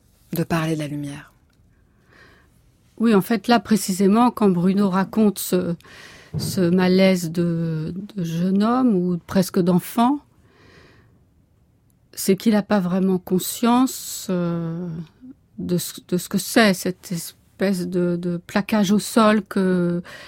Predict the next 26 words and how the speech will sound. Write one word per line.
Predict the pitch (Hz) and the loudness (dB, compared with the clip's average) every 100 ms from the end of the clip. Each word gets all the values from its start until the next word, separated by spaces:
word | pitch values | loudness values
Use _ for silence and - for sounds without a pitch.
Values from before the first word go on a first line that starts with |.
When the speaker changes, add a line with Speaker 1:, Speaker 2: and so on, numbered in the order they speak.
| - | -6
Speaker 2:
la | 180 | -4
forte | - 233 - 214 | 0 0 0 0
lumière | 202 196 196 202 202 - | 2 4 2 2 -2 -6
peut, | - 190 185 180 175 - - - - - _ - | -6 -2 0 -2 -4 -10 -20 -20 -20 -20 _ -4
peut | 196 | -2
vous | 180 185 180 170 | -2 -2 -2 -2
faire | 175 - 190 - | -4 -2 -2 0
ressentir. | 196 - 190 - 170 165 - _ _ _ _ _ _ _ _ _ _ _ _ _ _ _ _ - | -2 0 -4 -4 -10 -10 -12 _ _ _ _ _ _ _ _ _ _ _ _ _ _ _ _ -8
Euh, | 170 165 165 175 | -6 -6 -8 -4
oui, | 175 240 | 4 6
c'est | 277 247 | 8 6
difficile. | 220 233 - - 180 180 - - | 4 2 -2 -4 -4 -4 -8 -6
C'est | - 220 | 2 4
di-, | 208 - | 4 2
c'est, | - 247 220 | 4 6 4
c'est | - 240 | 4 2
facile | - 269 - - 285 277 233 | 4 0 0 2 6 6 6
de | 196 185 | 6 4
décrire | 185 240 - - 302 196 | 6 4 2 4 4 6
la, | 185 185 170 | 2 0 -2
la | - 190 | -2 0
lumière, | 190 190 190 214 233 - | 2 4 6 6 4 0
surtout | - - - 285 | -4 -4 0 0
quand | 277 214 196 | 2 0 4
elle | 185 | 4
est | 175 | 4